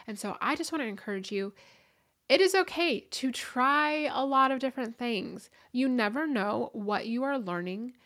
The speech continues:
that you will need for the future. If your path doesn't seem straight,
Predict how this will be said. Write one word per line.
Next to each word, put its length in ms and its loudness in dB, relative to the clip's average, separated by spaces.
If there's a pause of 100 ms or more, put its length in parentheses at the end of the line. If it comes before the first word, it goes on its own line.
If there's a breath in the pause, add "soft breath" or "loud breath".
(140 soft breath)
that 180 -6
you 120 2
will 120 2
need 600 -2 (300 soft breath)
for 200 -6
the 100 -4
future. 540 -14 (380)
If 160 -2
your 100 0
path 340 -2
doesn't 280 -6
seem 180 -8
straight, 420 -10